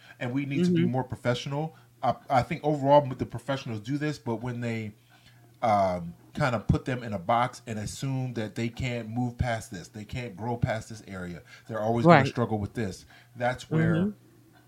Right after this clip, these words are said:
Speaker 1: I think that's where a lot of the stigma comes from mental health, is because once you get labeled, you're, it's like a, it's like a mark of shame, and you,
Speaker 2: Right.
Speaker 1: you, you're go-, always gonna have this. And even, and I'll even speak to, they,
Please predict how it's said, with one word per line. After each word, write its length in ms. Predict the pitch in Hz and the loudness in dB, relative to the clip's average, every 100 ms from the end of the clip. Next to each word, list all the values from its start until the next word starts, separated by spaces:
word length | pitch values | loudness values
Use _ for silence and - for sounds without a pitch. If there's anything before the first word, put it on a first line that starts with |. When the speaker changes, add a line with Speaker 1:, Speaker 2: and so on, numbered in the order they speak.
| _ - _ - | _ -20 _ -8
Speaker 1:
I 100 | 113 | -6
think 200 | - 117 | -6 -2
that's 240 | 120 123 131 | -2 -2 -4
where 120 | 120 | -4
a 120 | 123 | -4
lot 240 | 113 117 | -2 -2
of 80 | 113 | -2
the 80 | 104 | -8
stigma 380 | - 151 151 117 | -10 -10 -8 -8
comes 280 | - 104 101 | -6 -6 -6
from 180 | 107 | -10
mental 220 | 104 - 95 | -10 -10 -8
health, 260 | 98 90 - - - | -8 -8 -14 -20 -14
is 140 | 104 | -10
because 260 | 101 - 92 | -8 -8 -6
once 220 | 113 120 | -8 -6
you 60 | 147 | -6
get 140 | 160 | -4
labeled, 540 | 156 202 147 107 95 92 - _ _ _ _ | 0 0 0 -2 -6 -12 -20 _ _ _ _
you're, 260 | 135 131 - - | -8 -8 -10 -16
it's 300 | 139 120 - | -10 -4 -2
like 180 | 107 | -2
a, 100 | 110 107 | -2 -6
it's 180 | 110 - | -8 -6
like 160 | 107 107 | -6 -4
a 60 | |
mark 320 | 98 123 135 131 | -4 -2 -2 -2
of 100 | 117 | -6
shame, 460 | - 131 98 80 - _ - - 123 | -4 -6 -6 -12 -18 _ -20 -16 -10
and 160 | 110 | -8
you, 220 | 104 120 - | -6 -6 6
Speaker 2:
Right. 300 | 156 139 123 - | 8 8 4 -6
Speaker 1:
you, 140 | 110 113 | -8 -6
you're 80 | |
go-, 180 | 107 113 - | -4 -4 0
always 400 | 139 143 139 120 | 2 2 0 -2
gonna 180 | 123 | -4
have 320 | 117 120 113 98 | -2 0 0 -2
this. 300 | 90 - - - - - | -10 -12 -18 -20 -14 -8
And 180 | 113 110 | -6 -2
even, 340 | 135 135 127 | -2 -2 -4
and 120 | 123 117 | -4 -2
I'll 260 | 131 156 | 0 0
even 180 | 131 123 | -4 -6
speak 260 | 117 120 113 | -10 -10 -10
to, 100 | 117 | -10
they, 220 | 107 110 | -8 -8